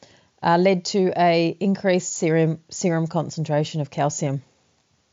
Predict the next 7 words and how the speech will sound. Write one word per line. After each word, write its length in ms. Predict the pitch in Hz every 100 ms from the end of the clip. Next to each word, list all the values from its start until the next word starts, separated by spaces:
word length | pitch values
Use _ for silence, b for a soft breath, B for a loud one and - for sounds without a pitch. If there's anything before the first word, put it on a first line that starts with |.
| _ - _ _ _ _ _ _ _ _ _ _ _ - B B
So 140 | - 202
how 140 | 240
did 100 | 208
we 100 | 196
actually 280 | 185 - 185
investigate 580 | 165 190 - 190 165 117
this? 320 | 202 -